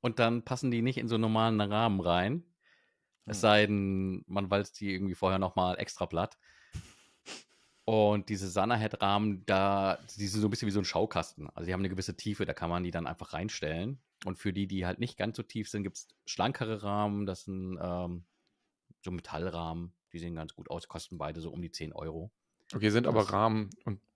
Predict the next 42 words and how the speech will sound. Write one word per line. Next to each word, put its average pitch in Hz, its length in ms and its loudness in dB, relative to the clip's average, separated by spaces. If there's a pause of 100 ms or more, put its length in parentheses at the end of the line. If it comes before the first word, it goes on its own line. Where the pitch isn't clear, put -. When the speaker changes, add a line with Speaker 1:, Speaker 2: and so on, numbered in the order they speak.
(340)
Speaker 3:
die 113 60 -2
bleiben 107 300 4
da 101 80 2
immer 95 160 2
drin, 104 260 -2
ne? 95 120 4
Weil 107 80 6
ich - 100 2
hab 123 120 4
ja 131 200 4
einen, 127 360 4
hab - 720 -20
ich - 100 -6
mir 117 80 0
irgendwann 113 260 0
mal 107 120 2
gegönnt, 107 340 0
so 107 80 -2
einen 98 100 0
Wechselrahmen, 104 560 2
wo 98 60 -2
man 101 120 -2
die 98 160 -4 (120)
Platte 113 260 -4
immer 101 200 -6
wieder 101 160 0
rein- 104 180 0
und 101 60 -4
rausschieben 104 440 -4
kann. 101 240 -8 (800)
Aber 95 140 -4
der 98 80 2
ist 98 60 -2
Speaker 1:
Mhm, 110 60 -2
Speaker 3:
nicht 98 100 -2
Speaker 1:
hab 107 40 -6
Speaker 3:
so 104 60 -2
Speaker 1:
ich - 20 -4
auch 95 60 -2
Speaker 3:
richtig 95 180 -6
Speaker 1:
gesehen. 85 280 -10
Speaker 3:
hübsch. - 300 -10